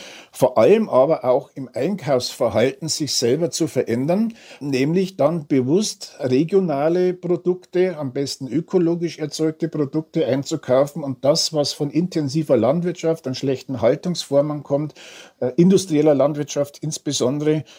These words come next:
konsequent zu vermeiden. Das nächste wäre Bildung, aber da sind wir eigentlich schon wieder bei der Politik und nicht so beim Einzelnen. Einzelne können sich auch fortbilden. Dazu gibt es genug Möglichkeiten heutzutage im Internet, in den Bibliotheken.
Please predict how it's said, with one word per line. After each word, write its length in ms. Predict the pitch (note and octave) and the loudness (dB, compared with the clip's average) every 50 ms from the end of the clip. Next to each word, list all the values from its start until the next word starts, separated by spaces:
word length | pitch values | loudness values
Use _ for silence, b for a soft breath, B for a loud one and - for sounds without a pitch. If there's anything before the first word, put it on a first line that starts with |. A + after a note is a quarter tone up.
| B B | B B
konsequent 600 | B - B2 D3 D3 D#3 C#3 - C3 C3+ D3 C3+ | B 2 2 2 2 0 0 0 -2 -2 -2 -2
zu 160 | - - D3 | -4 -6 -6
vermeiden. 580 | - - C#3 B2+ B2 G2+ F2+ F#2+ F#2+ F2 F2 - - | -4 -4 -4 -2 0 0 0 0 0 -2 -6 -10 -8
Das 180 | - D#3 C3+ C3+ | -6 -6 -4 0
nächste 520 | D3 F3 G3 G3 - - F#3+ F3 E3+ - _ | 0 0 0 0 -2 -2 0 0 0 -2 _
wäre 460 | - C#3 C#3+ C#3+ D#3 E3 E3 D#3+ D3+ | -20 -12 -6 0 2 2 2 2 0
Bildung, 480 | - - F3 F#3+ A3+ A3 F#3 F3 F3+ F3 | -2 0 0 0 2 2 0 0 2 0
aber 100 | E3 D#3+ | 0 0
da 80 | D#3+ | -2
sind 160 | D#3+ - E3+ E3+ | -4 -4 -4 -4
wir 80 | - | -4
eigentlich 240 | C#3 D#3+ E3+ E3 - | -4 -6 -6 -8 -8
schon 140 | F3+ F3 E3 | -6 -6 -4
wieder 160 | F3 E3+ D#3+ | -4 -4 -4
bei 160 | - D3+ D3 | -2 -2 -2
der 100 | C#3+ C#3+ | -2 -4
Politik 580 | C3+ - E3 D#3 C#3+ A#2 - G3 G#3 - - - _ - | -4 -4 -4 -2 -2 -2 -2 -4 -6 -6 -8 -16 _ -10
und 100 | C#3+ D3 | -6 -4
nicht 160 | D#3 E3+ E3 | -4 -4 -2
so 140 | - F#3 E3 | -2 -2 0
beim 220 | - D3+ C#3+ C3 - | 0 0 0 0 0
Einzelnen. 540 | D3 - F#3 F#3+ F#3 D#3+ C#3+ D#3 G3 G#3 B B B B B B | 0 0 0 0 0 0 0 0 0 -2 B B B B B B
Einzelne 380 | - A#2+ C3+ F#3 F3+ G3 F3+ D3+ | -2 0 0 0 0 0 -2 0
können 260 | - E3+ D#3+ F3 D#3 | 0 0 -2 -2 -2
sich 60 | - F3 - B2+ A#2 | -4 -6 -4 0 0
auch 140 | C3+ F3+ | 0 0
fortbilden. 500 | - - C3 G#2+ - - A#2+ A2+ A2 A#2 | 0 0 -2 -2 -2 -2 -4 -4 -4 -4
Dazu 260 | A2 C3+ C#3+ - D#3 C#3 | -4 -4 -4 -2 -4 -6
gibt 200 | D3+ D3+ - - | -6 -8 -8 -6
es 180 | D3+ C3+ - - | -6 -6 -4 -2
genug 320 | D3 B2+ C3+ C#3+ A#2+ - | 0 2 2 2 2 2
Möglichkeiten 720 | A#2 G#2+ G2 A2 A2+ G#2 - - A#2+ A2 G2+ - A#2 A2 | 0 -2 -2 -2 -6 -8 -8 -6 -4 -4 -4 -6 -6 -4
heutzutage 680 | A#2 B2+ B2+ B2+ - - A#2 - - B2+ B2 C3 C#3+ C#3+ | -2 -2 -2 -2 -4 -10 -6 -2 0 2 2 2 0 -2
im 100 | C#3 C3+ | -4 -4
Internet, 480 | C#3+ D#3+ D3+ - D3 C3+ C3+ C3+ C3 - | -4 -4 -2 0 0 2 0 0 -2 -4
in 120 | C#3 C#3 | -4 -4
den 120 | C#3 C3+ | -4 -4
Bibliotheken. 720 | - C#3+ C#3+ C3+ C3+ B2+ B2 - C#3 C#3+ C#3 - C#3 C3 | -2 -2 0 2 2 0 2 2 0 -2 -2 -2 -6 -10